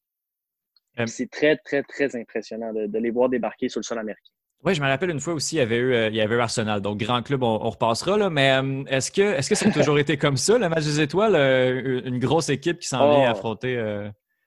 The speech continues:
Speaker 2: Oh non, non, non, vraiment pas, vraiment pas. On peut faire un petit cours d'histoire ensemble, là.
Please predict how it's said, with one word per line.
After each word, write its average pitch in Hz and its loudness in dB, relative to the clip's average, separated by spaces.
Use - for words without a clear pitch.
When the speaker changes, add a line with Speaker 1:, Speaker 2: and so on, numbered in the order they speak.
Speaker 2:
Oh 143 -2
non, 165 -6
non, 175 -8
non, 165 -4
vraiment 135 -4
pas, 143 -4
vraiment 120 -6
pas. 143 -4
On 120 -8
peut - -12
faire 165 -2
un 147 -4
petit - -20
cours 151 -6
d'histoire 143 -2
ensemble, 135 -4
là. 120 -8